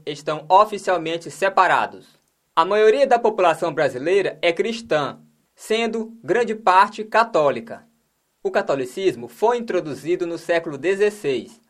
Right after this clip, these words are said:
por missionários jesuítas, que acompanharam os exploradores e colonizadores portugueses nas terras do país recém-descoberto, e seguiu como a religião oficial do Brasil,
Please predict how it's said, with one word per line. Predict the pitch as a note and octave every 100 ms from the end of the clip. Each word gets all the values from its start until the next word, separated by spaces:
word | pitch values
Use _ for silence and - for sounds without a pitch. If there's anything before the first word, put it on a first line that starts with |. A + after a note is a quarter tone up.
| -
por | D3
missionários | D3 G#3+ A3 F3+ E3 F3+ E3+
jesuítas, | F3 G#3+ A3 G3 F3 E3+ G2+ - _ _
que | -
acompanharam | D#3 D#3 D3 C3 G#2+ C3+ E3 F3 E3
os | D3 D3+
exploradores | D#3 D#3+ C#3 A#2 C3 D#3 E3+ E3 _ -
e | C3+
colonizadores | - A3 A3+ G#3+ G3 F3 E3 E3+ -
portugueses | E3 D3+ D#3 C#3 D3 D#3+ E3 D#3+ _ _ -
nas | F3 A3+
terras | - G3 G#3+ F3
do | F3+
país | F#3 D#3+ D#3+ D#3
recém-descoberto, | D#3 D3 A3 A3+ A3+ A3 E3 B2+ G2 - _ _ -
e | G3
seguiu | C4 B3 G#3 F#3+
como | - F3+ E3+
a |
religião | D3+ G#3 G#3+ E3 F#3 G#3
oficial | A3 A#3 A3+ G#3+
do | G#3
Brasil, | G#3+ A3+ D3+ D3+ C3+ G2+